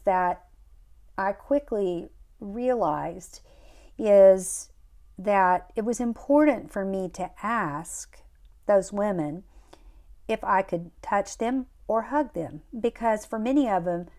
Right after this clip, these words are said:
their boundaries, their personal space had been violated by abuse, either sexual or physical or some sort of,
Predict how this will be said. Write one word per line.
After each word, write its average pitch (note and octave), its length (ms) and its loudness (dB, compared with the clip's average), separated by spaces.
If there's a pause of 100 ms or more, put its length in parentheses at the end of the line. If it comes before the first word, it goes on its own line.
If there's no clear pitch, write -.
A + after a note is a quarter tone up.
(120)
their F#3 180 2
boundaries, F#3 800 0
their F3 200 -2
personal G3+ 640 -2
space F#3+ 680 -4 (220)
had F#3 200 -8
been F3 180 -4
violated D#3+ 720 -2 (300)
by D#3+ 180 -2
abuse, E3 720 -10 (500)
either D#3+ 220 -10
sexual G3 640 -2
or D3+ 160 -14
physical F3 720 -4 (480)
or F3 240 -4
some E3+ 300 -8
sort E3 320 -2
of, D#3+ 180 -6